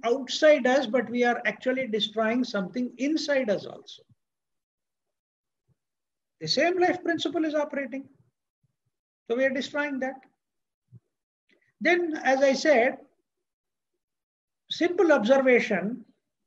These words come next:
which will all, which will tell us there is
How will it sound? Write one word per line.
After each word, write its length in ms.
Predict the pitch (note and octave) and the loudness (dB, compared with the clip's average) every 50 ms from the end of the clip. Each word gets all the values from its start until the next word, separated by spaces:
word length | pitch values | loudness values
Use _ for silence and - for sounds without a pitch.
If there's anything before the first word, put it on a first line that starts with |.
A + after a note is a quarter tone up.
| _ _ _ _ | _ _ _ _
which 200 | G3+ G#3 G#3 A3+ | -4 -2 -2 -2
will 120 | B3 A3+ | -2 0
all, 240 | G3+ G#3 A3 A3 - | 0 0 0 -2 -4
which 220 | - G#3+ G#3+ G#3+ | -6 -6 -6 -4
will 140 | A#3+ B3 A#3 - | -6 -6 -6 -2
tell 200 | - B3 C4+ D4 | 0 2 2 4
us 360 | C#4 G#3 F3+ G#3 - - - - _ _ _ _ _ _ _ - | 4 4 4 2 0 -4 -8 -14 _ _ _ _ _ _ _ -2
there 180 | F3+ G#3+ A#3 B3 | 0 2 2 2
is 180 | B3+ A3 F3 | 2 0 -4